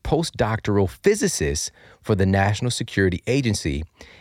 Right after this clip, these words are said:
and competed as a long-distance runner for the Canadian national team. And I'd like to welcome to the Model Health Show, Mister Alex Hutchinson. How you doing today, Alex?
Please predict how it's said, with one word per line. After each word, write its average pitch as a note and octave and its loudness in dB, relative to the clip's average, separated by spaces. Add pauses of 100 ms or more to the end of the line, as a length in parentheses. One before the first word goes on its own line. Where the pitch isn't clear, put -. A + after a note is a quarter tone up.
(180)
and F3+ 2
competed A2 0
as F2+ 0
a F2 0
long-distance E2+ -2
runner D2 -4 (160)
for F#2 -2
the D#2+ -2
Canadian E2 -2 (160)
national D#2 -2
team. C2 -6 (320)
And F2+ -2
I'd E2 0
like C#3 4
to C3 2
welcome G2+ 0 (100)
to - -2
the F#2+ 2
Model F2+ 2
Health A#2+ 2
Show, C2+ -4 (260)
Mister F#2 -2
Alex F2+ 0 (160)
Hutchinson. D#2+ -4 (240)
How A2+ 2
you A#2 2
doing A2+ 4
today, E2+ 2
Alex? D#2 -2